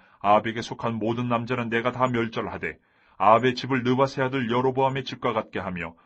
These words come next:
또 아이야의 아들 바하사의 집과 같게 할지라. 이스라엘 지방에서 개들이 이세벨을 먹으리니 그를 장사할 사람이 없으리라 하셨느니라 하고 곧 문을 열고 도망하니라.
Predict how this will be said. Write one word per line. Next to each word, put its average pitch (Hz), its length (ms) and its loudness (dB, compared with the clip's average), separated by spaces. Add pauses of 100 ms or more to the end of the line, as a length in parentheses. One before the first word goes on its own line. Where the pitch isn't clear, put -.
(160)
또 95 200 0
아이야의 98 420 0
아들 101 340 -2
바하사의 104 540 0
집과 120 280 -6
같게 113 280 -2
할지라. 101 420 -10 (580)
이스라엘 123 480 0
지방에서 123 500 -2
개들이 123 500 -2
이세벨을 127 420 -2
먹으리니 92 560 -4 (260)
그를 107 220 -6
장사할 101 480 -4
사람이 104 300 -4
없으리라 113 460 -4
하셨느니라 110 540 -4
하고 92 400 -6 (200)
곧 104 160 -4
문을 113 360 -2
열고 123 220 0
도망하니라. 117 720 -6